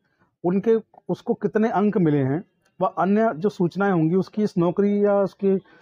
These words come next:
इस एडमिशन से संबंधित वो सारी सूचनाएं आपको देनी पड़ेंगी। वो सारी सूचनाएं आरटीआई की धारा एट वन जे व धारा इलेवन जो है section इलेवन, ये दोनों धाराएं जो हैं इनको नहीं रोकती हैं, इनका violation नहीं करती हैं।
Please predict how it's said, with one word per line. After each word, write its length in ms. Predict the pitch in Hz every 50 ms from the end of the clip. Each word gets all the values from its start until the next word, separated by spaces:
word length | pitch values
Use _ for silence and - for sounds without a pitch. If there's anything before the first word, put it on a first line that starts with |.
| _ _ _ -
इस 120 | 170 -
एडमिशन 480 | - 175 165 175 180 196 190 - 208 190
से 120 | - 208
संबंधित 560 | 196 - - 156 156 165 190 190 170 143 139 135 - _ _ _ _ _ _ _ _ _ _ -
वो 100 | 156 190
सारी 280 | 185 - 180 170 185 214
सूचनाएं 460 | - - 208 - - 190 208 202 208
आपको 380 | 208 185 185 180 - - 226 202
देनी 360 | 151 135 165 165 175 190 202
पड़ेंगी। 500 | - 185 160 156 151 147 151 180 196 196
वो 180 | 185 185 208 196
सारी 340 | 202 - 170 160 180 220
सूचनाएं 540 | 214 - 202 180 - 170 156 143 139 139 156 - _ _ _ _ _ _ _ _ _ _ _ _ _ _
आरटीआई 460 | 135 143 165 185 165 208 208 202 202 185
की 80 | 214
धारा 320 | 170 156 143 156 165 180 - 170
एट 220 | 175 190 190 175
वन 240 | 160 160 170 175 170
जे 280 | 135 139 147 139 139 151 - - _ _ _ _ _ _ _ 139
व 280 | 139 160 170 175 180 - - _ - 147
धारा 340 | 139 143 151 156 170 180 -
इलेवन 420 | 175 156 160 160 156 170 185 196 180
जो 120 | 165 156
है 140 | 131 139 156
section 380 | - - 156 - - 175 165
इलेवन, 380 | 151 143 156 151 143 135 131 156 - _ _ _ _ _ _ _ _ _ _ _ _ _ _ _ _ -
ये 140 | 160 180 180
दोनों 300 | 147 165 165 185 208 202
धाराएं 440 | 170 160 156 160 160 160 170 180 175
जो 140 | 165 160
हैं 220 | 156 156 160 175 180
इनको 280 | 160 165 175 160 190
नहीं 240 | 175 160 151 170 190
रोकती 320 | 175 175 156 - - 170 156
हैं, 160 | 160 175 175
इनका 220 | 170 165 165 175
violation 420 | 160 156 156 156 160 151 127 175 156
नहीं 200 | 147 151 175 160
करती 260 | 160 143 131 - 143
हैं। 180 | 135 160 208